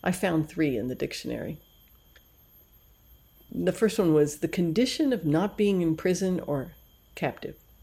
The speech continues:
Hmm. That seems like it could miss the point, or maybe it's trying to cover every angle. The second one is the condition of being free of restraints,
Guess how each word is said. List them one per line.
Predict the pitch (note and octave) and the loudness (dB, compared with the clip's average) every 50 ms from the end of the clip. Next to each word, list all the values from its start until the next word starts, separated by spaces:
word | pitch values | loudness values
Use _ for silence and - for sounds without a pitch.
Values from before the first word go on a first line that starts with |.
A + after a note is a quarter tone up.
| - _ _ _ _ _ _ _ _ _ - _ _ _ _ - | -20 _ _ _ _ _ _ _ _ _ -20 _ _ _ _ -6
Hmm. | F#3 D#3 C#3 C#3+ D3 - - _ _ _ _ _ _ _ _ _ _ _ _ _ _ _ _ _ _ _ _ _ - | -4 -2 -2 -4 -6 -8 -12 _ _ _ _ _ _ _ _ _ _ _ _ _ _ _ _ _ _ _ _ _ -6
That | A3+ A3 - | -6 -4 0
seems | - D4 C#4+ C4+ B3+ B3+ | 2 4 6 6 6 4
like | - G3+ F#3 - | 4 2 2 2
it | G3+ - | 0 2
could | - G3+ F3 F3 | 2 4 6 6
miss | F#3 G3 F#3+ - | 6 6 6 4
the | - - D#3+ | 0 -4 -4
point, | - - E3+ D#3 C#3 B2 B2 - - | -2 0 0 2 2 0 -2 -4 -4
or | - F3 | 0 4
maybe | F#3+ G#3+ B3 C#4 E4 D#4 | 4 4 6 6 4 2
it's | A#3 - - - - - - - - - _ _ _ | 2 0 -6 -12 -14 -14 -18 -20 -20 -20 _ _ _
trying | - - G3 F3 E3+ E3 | -8 -4 0 0 0 0
to | E3+ D#3 | -2 -4
cover | - F3+ E3+ D3 C3 C3+ - | 0 2 2 2 2 0 0
every | - D3 C#3+ D3 - - - | 0 0 0 -2 -2 -4 -4
angle. | B2+ C3 - - - - - - - _ _ _ _ _ _ _ _ _ _ _ _ _ _ - _ - _ _ _ _ _ _ _ _ _ _ _ _ _ | -4 -4 -6 -6 -8 -12 -14 -18 -20 _ _ _ _ _ _ _ _ _ _ _ _ _ _ -20 _ -20 _ _ _ _ _ _ _ _ _ _ _ _ _
The | F#3+ F3 | -6 -6
second | F3 - - F#4+ - D#4 - C#3+ | -4 -4 -4 -4 -2 -2 0 0
one | C#3 C#3+ C#3 C#3 | 2 2 2 2
is | C#3+ C#3+ C#3+ - - - - - - - | 0 0 -2 -4 -8 -14 -18 -20 -10 -6
the | - D#3 | -6 -6
condition | - - F3+ E3 D3+ D3 G#3 A#3 A#3 - - B3 A3+ | -2 0 2 2 2 2 2 2 2 0 0 0 2
of | F#3 D#3 D3 | 0 2 2
being | F3 F3 E3 D#3+ D#3 D3 | 4 4 4 4 2 0
free | - - - - G3+ A3 A#3 A#3+ B3+ | -2 -6 0 2 4 4 4 4 2
of | A#3+ A3+ - | 2 2 0
restraints, | A3 G#3+ - - - - E3+ C#3+ C3+ C3 D3+ G3+ - - - - | -2 -2 -2 -4 -4 -2 0 0 0 -2 -4 -6 -6 -10 -14 -14